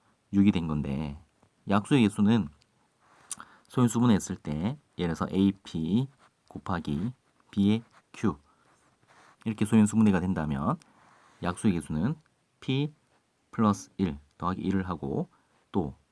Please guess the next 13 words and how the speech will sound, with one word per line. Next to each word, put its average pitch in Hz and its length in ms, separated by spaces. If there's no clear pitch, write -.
Q 147 320
플러스 104 400
일을 101 240
해서 90 420
곱한 - 360
게 117 260
약수의 90 400
개수가 82 260
되고요. 80 360
이제 98 140
소인수 135 320
분해에서, 85 680
어, 82 420